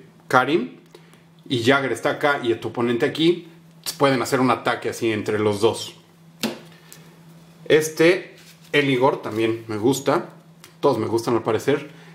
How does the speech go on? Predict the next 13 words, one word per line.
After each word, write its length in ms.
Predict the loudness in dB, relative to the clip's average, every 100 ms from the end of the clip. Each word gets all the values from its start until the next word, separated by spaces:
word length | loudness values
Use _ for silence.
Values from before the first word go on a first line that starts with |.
| 0
Es 160 | 2 4
de 100 | 2
contraataques. 960 | 2 0 0 0 0 -2 -6 -10 -16 -20 -4
Él 460 | 2 2 0 -12 -20 _ -6
se 140 | -2
va 120 | 2 2
a 60 |
ir 80 | 2
guardando 580 | 2 2 2 0 0 -2
aquí 220 | -4 -10
con 180 | -8 -6
su 100 | -6
espada 540 | -4 -2 0 0 -4